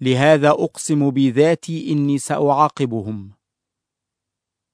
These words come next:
استمعوا إلى رسالة الله أيها الرعاة.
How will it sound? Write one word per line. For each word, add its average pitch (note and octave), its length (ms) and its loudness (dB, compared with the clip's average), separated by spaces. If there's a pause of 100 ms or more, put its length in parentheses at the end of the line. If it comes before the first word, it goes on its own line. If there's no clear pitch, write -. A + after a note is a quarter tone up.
(760)
استمعوا D3+ 640 0
إلى C#3+ 240 2
رسالة D3 440 0 (100)
الله D3 360 2
أيها D3+ 460 0
الرعاة. C3 500 2